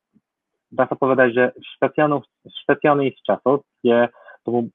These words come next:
či už podnikateľskému alebo obchodnému prostrediu strašne veľmi, a, praje, že, že, že je veľmi, veľmi, veľmi pozitívne, či už aj keď sa pozrieme na ko-,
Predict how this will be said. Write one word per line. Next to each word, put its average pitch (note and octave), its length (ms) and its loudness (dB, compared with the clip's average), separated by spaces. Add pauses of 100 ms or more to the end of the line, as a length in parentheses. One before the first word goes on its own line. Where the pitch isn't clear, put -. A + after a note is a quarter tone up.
(180)
či A#2+ 160 -4
už - 80 -10
podnikateľskému A#2+ 880 0
alebo A#2 260 6
obchodnému A#2+ 300 0
prostrediu A#2 640 0 (520)
strašne B2+ 320 -2
veľmi, A#2 300 2 (460)
a, G#2+ 60 -4 (680)
praje, G#2+ 320 2 (120)
že, A2 160 0 (120)
že, G#2+ 120 -2 (120)
že A2 80 2
je A2 200 4
veľmi, B2 360 4 (480)
veľmi, A#2+ 440 0 (480)
veľmi B2+ 360 0
pozitívne, A2+ 920 0 (200)
či C#3 120 0
už B2 280 0
aj A#2+ 160 4
keď B2 160 0
sa A#2+ 40 -14
pozrieme A#2 360 -2
na A2 160 -2
ko-, - 280 -4